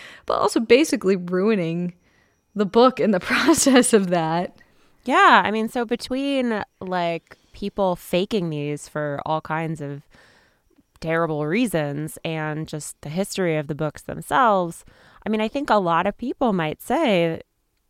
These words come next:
Speaker 2: "See, nothing good comes of these books bound in human skin." So why not destroy them? Why not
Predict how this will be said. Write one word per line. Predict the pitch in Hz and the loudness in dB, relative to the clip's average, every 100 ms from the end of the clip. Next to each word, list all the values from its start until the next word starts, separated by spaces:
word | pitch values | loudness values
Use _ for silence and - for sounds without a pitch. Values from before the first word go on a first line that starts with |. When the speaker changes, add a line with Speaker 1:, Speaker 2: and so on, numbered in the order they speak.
| - _ - | -20 _ -8
Speaker 2:
"See, | 214 262 214 | -4 -4 -2
nothing | 160 202 240 240 | -2 0 0 2
good | 277 208 - - | 2 2 -2 -4
comes | 170 175 170 | -4 -4 -6
of | - 151 | -6 -4
these | 165 165 | -6 -4
books | 247 220 - - | -2 -2 -4 -8
bound | 156 156 | -6 -6
in | 147 | -6
human | 156 139 139 | -10 -10 -12
skin." | - 269 233 - - - _ _ _ _ _ _ _ _ - | -6 -2 -2 -2 -10 -16 _ _ _ _ _ _ _ _ 0
So | 262 | 2
why | 247 262 | 2 2
not | 294 302 | -2 -4
destroy | 240 - - 202 226 262 | -6 -8 -6 -4 -2 -2
them? | 139 - - 170 _ _ _ - | -6 -10 -16 -20 _ _ _ -12
Why | 185 196 214 | -6 -4 -2
not | 202 180 185 185 | -2 -2 0 -2